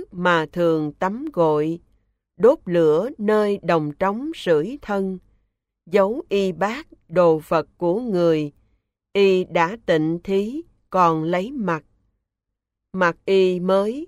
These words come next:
không nhuộm hoại sắc. Giết súc sinh uống nước có trùng. Não người giấu tội tăng tàn người. Tranh cãi đã xong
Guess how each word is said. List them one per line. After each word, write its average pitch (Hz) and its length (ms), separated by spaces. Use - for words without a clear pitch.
không 214 340
nhuộm 165 320
hoại 160 300
sắc. 269 300
Giết 214 300
súc - 360
sinh 180 440
uống 220 320
nước 262 280
có 208 300
trùng. 156 360
Não 170 240
người 175 540
giấu 202 420
tội 165 280
tăng 226 380
tàn 160 340
người. 160 400
Tranh 226 240
cãi 185 380
đã 190 300
xong 202 420